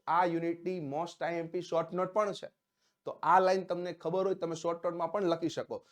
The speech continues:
તો કોઈને કોઈ ટોપિક કોઈને કોઈ જગ્યાએ યુઝમાં આવતો હોય છે, એ રાખીને તમે પરફેક્ટ કામકાજ કરજો. નેક્સ્ટ, એઇટ, when life becomes too hectic, we can end up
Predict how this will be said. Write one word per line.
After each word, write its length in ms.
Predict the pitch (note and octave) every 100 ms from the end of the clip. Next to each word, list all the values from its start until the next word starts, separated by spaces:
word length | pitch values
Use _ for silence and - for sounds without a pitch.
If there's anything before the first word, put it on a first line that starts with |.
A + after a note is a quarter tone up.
| _ -
તો 100 | E3+
કોઈને 400 | F3+ G3+ A3+ A3+
કોઈ 180 | A3
ટોપિક 380 | G3 F3+ F#3+ F#3+
કોઈને 260 | F3+ G3 G#3
કોઈ 160 | G3+
જગ્યાએ 280 | D#3 E3 F3
યુઝમાં 360 | D#3 D3+ D#3+ C#3+
આવતો 220 | D3+ F#3
હોય 160 | C#3+ B2
છે, 260 | D3 F3 -
એ 140 | F3+
રાખીને 520 | E3 D3+ E3+ E3 E3+ F#3+
તમે 260 | C#3+ D3+
પરફેક્ટ 500 | D#3 D3 D3+ E3+ E3
કામકાજ 400 | C3 C3 C#3 C3+ - _ _
કરજો. 360 | D3+ C#3 F#2 - _ _ D#3
નેક્સ્ટ, 340 | A3 A3+ - G3 _ -
એઇટ, 1000 | F#3 G3 F#3 E3 D3+ D3 C#3 C3 A#2+ A2+ - _ C#3+
when 160 | A3+
life 300 | A3+ A#3 B3
becomes 280 | A3+ A#3 G#3+ -
too 80 | F#3+
hectic, 560 | F#3 A3 F3+ F#3 D#3+
we 100 | F3+ F#3+
can 140 | F#3 - E3 G3
end 120 | G#3+
up 160 | A3+